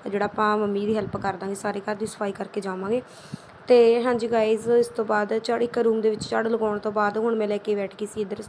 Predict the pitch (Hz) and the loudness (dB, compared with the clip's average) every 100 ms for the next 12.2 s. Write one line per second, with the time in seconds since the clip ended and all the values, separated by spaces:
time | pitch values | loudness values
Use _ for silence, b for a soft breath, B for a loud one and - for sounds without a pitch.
0 | - 208 185 247 254 B B B - 233 | -10 -10 -8 -8 -10 B B B 2 2
1 | 220 208 214 214 208 208 208 208 - 202 | 0 -2 0 2 2 0 -2 -6 -2 0
2 | 196 190 196 202 202 262 - B B - | 0 -2 -6 -6 -4 -6 -8 B B 2
3 | 247 233 226 220 226 233 226 226 233 240 | 6 8 8 6 6 4 4 2 4 0
4 | 226 226 208 208 202 202 202 202 208 202 | 0 0 0 -2 -4 -4 -4 -6 -6 -6
5 | 202 196 214 208 208 202 202 202 214 214 | -6 -4 -2 -2 -4 -4 -4 -4 -4 -4
6 | 208 208 202 208 202 196 220 208 202 202 | -4 -4 -4 -4 -4 -4 -6 -4 -4 -6
7 | 202 196 196 208 208 208 202 202 202 208 | -6 -8 -6 -4 -4 -6 -10 -4 -4 -2
8 | 196 202 208 220 B B B - 208 208 | -2 0 0 -2 B B B 2 4 4
9 | 208 220 202 180 202 202 226 247 B B | -2 0 -2 0 0 2 2 0 B B
10 | - 226 226 233 240 233 220 214 214 226 | -4 0 2 6 6 6 2 2 0 2
11 | 208 202 202 - 208 196 196 208 196 202 | 4 2 -2 0 0 0 -2 0 0 -2
12 | 202 202 | -2 -4